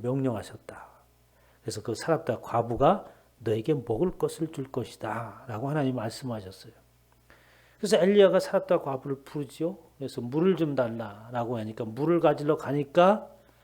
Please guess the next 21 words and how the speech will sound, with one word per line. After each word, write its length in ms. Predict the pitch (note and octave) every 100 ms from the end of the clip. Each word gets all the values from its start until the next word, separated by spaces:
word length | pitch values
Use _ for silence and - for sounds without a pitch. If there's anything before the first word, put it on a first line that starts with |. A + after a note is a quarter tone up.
| _ _ _ _ _ _ _ _ _ _ _ _ _ _ _ _ _ _ _
가-, 280 | - C3+ D#3+ -
가자, 440 | - - C#3+ C3+
가는 420 | - - C#3 C3+ B2+
그 180 | -
순간에 460 | - B2+ A#2+ A#2+ B2+
또 120 | C#3+
얘기하는 440 | B2+ B2 B2+ A#2 G#2
거예요. 300 | F#2 G2+ - -
"너 180 | A2 G2+
먹을 320 | B2+ D#3+ D#3+
것을 280 | C#3 - A2
가져와라." 600 | F#2 - F#2+ - - - -
얘기합니다. 720 | G2+ - B2+ C3 G#2 _ - _ _ _ _ _ _ _ _
그때 300 | - - A#3
이제 180 | G#3+ F3+
앞서 260 | C#3+ -
말씀드린 540 | B2 A#2 - A2+ G2+ F#2+
것처럼 420 | F#2+ - G#2 G#2+ _ _ _ _ _ _ _ _ _
우리가 220 | A2+ G#2+
정말 460 | A2 B2 G#2+ G2+ G2+
맹세하건대 960 | G#2 B2+ B2+ - A#2 G#2+ G2 G#2+ C3